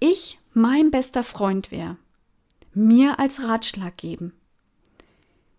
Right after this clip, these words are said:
„Gib auf, sprich schlecht über deinen Körper, ist eh alles sinnlos.“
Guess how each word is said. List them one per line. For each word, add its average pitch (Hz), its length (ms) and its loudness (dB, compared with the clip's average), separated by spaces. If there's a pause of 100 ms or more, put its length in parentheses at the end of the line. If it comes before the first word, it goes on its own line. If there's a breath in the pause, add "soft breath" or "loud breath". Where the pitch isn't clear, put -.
(160)
„Gib 180 240 -8
auf, 330 920 2 (120)
sprich - 560 -14
schlecht 208 360 0
über 208 200 -2
deinen 160 260 -8
Körper, 247 760 2
ist - 220 -10
eh 185 140 -2
alles 175 300 -8
sinnlos.“ 240 840 4